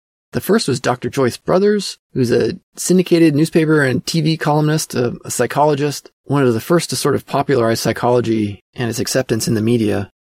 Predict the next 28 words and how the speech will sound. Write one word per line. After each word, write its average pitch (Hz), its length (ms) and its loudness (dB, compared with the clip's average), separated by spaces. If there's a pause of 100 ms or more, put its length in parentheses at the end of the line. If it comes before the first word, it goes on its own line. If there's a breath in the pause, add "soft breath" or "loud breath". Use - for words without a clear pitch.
(260)
The 120 120 -4
next 120 240 -2
was 110 140 -2
Ronnie 135 260 0
Lamb, 170 480 0 (120)
who's 120 240 2
the 113 60 -8
president 151 380 0
of 117 120 -2
the 110 180 -2 (160)
Long 139 280 -2
Island, 143 300 2
New 135 60 4
York 131 300 2
P 156 160 -4
T 123 260 0
A. 117 340 -2 (140)
The 127 80 -6
article 113 260 -2
says 113 220 -2
she 127 200 -2
was 113 120 0
spearheading 135 640 2
a 113 40 -2
drive 120 260 2
to 110 100 -6
stop 151 400 -2
the - 140 -6